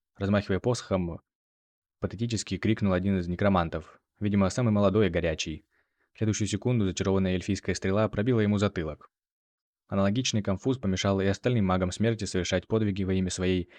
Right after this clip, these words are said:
идеологии и далекого дохлого начальства. Тихо пробравшиеся в шуме битвы сзади эльфы о своем присутствии неприятелю решили не сообщать. Из враждебной скромности, не иначе.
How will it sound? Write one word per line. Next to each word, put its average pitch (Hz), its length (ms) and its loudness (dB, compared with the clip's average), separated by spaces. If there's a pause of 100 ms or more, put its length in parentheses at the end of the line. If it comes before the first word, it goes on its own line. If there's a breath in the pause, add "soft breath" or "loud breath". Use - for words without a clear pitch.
идеологии 80 680 0 (140)
и 117 140 -2
далекого 101 640 2 (360 soft breath)
дохлого 101 320 0
начальства. 82 640 -4 (1040)
Тихо 127 240 -2
пробравшиеся 98 920 0
в - 80 -12
шуме 101 220 0
битвы 101 300 -2
сзади 104 280 2
эльфы 98 560 -2 (480)
о 98 80 -12
своем 104 260 0
присутствии 107 540 0
неприятелю 98 460 2
решили 92 260 -2
не 95 80 0
сообщать. 92 560 0 (280)
Из 120 140 0
враждебной 120 420 2
скромности, 85 640 -2
не 135 160 -2
иначе. 85 420 0